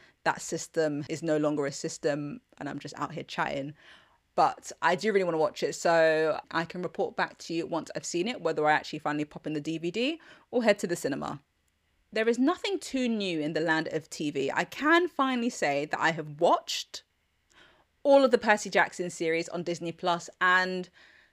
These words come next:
to be perfectly honest with you, it was a bit too slow for my taste. You'd get to the end of one episode and be like, "Oh, they've just moved one step forward. Oh, now they've moved one step. Okay, now they've moved one step forward." It was a bit stop and start for me.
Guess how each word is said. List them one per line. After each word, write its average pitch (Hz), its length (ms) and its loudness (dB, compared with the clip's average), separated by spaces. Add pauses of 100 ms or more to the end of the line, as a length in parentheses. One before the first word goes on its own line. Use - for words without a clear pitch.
(140)
to 240 100 -2
be 233 80 0
perfectly 240 520 2
honest 208 220 -2
with 190 100 0
you, 185 220 2
it - 160 -4
was 180 240 -2
a 180 80 2
bit 175 400 -2
too 180 240 -4
slow 180 320 2
for 180 140 -4
my 175 140 0
taste. 180 640 -2
You'd 180 220 -8
get - 200 6
to 196 60 -6
the - 80 0
end 175 140 -2
of 156 80 -4
one 180 160 2
episode 175 380 -2
and 170 80 -4
be 160 80 0
like, 151 240 2
"Oh, 175 180 6
they've 165 180 2
just 165 220 -8
moved 160 260 -6
one 156 220 -2
step - 300 -6
forward. 139 400 -4
Oh, 190 180 6
now 180 180 2
they've 156 200 0
moved 156 200 -2
one 143 120 -4
step. 139 280 -6
Okay, 196 360 2
now 165 180 2
they've 165 160 2
moved 160 200 -4
one 147 120 -2
step - 240 -4
forward." 143 260 -2
It 180 120 2
was 170 120 2
a 196 60 2
bit 190 260 4
stop - 300 -4
and 151 100 -6
start 147 320 0
for 147 200 -2
me. 151 240 -8